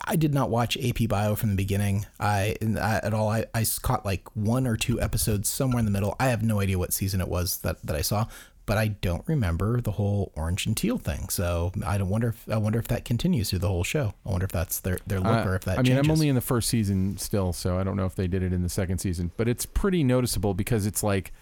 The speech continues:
Speaker 2: it, it ripples into wardrobe, it ripples into props,
Speaker 1: Hmm.
Speaker 2: it ripples. It's, it's like clearly they have made a decision to go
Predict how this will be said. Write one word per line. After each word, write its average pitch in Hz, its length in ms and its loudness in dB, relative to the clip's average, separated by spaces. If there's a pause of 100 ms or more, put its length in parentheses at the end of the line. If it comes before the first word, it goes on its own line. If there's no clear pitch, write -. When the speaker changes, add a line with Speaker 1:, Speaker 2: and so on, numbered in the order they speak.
(240)
Speaker 2:
it, 127 200 -4
it 120 160 0
ripples 120 340 2
into 104 160 4
wardrobe, 92 600 2
it - 80 -4
ripples 98 340 0
into 85 160 0
props, - 540 -2
Speaker 1:
Hmm. 160 80 4
Speaker 2:
it 185 100 2
ripples. 101 420 0
It's, 110 300 -2
it's 117 180 -2
like 98 240 0 (380)
clearly 113 580 4
they 101 200 2
have 92 200 2
made 95 380 2
a 98 80 0
decision 90 760 0 (320)
to 107 140 -2
go 90 340 0